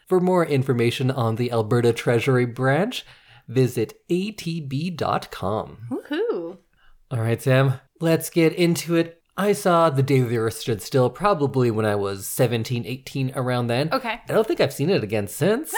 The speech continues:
Speaker 2: Oh.
Speaker 1: I said I loved it, and I'll go on to say, like, yeah, no, this is a great movie. I
Speaker 2: <laughs>
Speaker 1: really enjoyed it. But,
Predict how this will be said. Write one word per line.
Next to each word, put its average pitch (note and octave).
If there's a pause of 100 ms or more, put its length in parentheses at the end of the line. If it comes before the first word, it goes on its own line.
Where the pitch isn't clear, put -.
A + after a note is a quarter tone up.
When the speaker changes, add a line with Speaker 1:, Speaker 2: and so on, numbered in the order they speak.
(140)
Speaker 2:
Oh. G#3+ (680)
Speaker 1:
I C#3
said D#3+
I D#3+
loved F#3
it, C#4
and C3
I'll C3 (400)
go D#3
on E3+
to D#3
say, C3+
like, A#2
yeah, B2
no, B2
this A#2+
is A2
a A2+
great G#2
movie. A#2+
I -
Speaker 2:
<laughs> -
Speaker 1:
really A#2
enjoyed B2
it. D#3+
But, D3+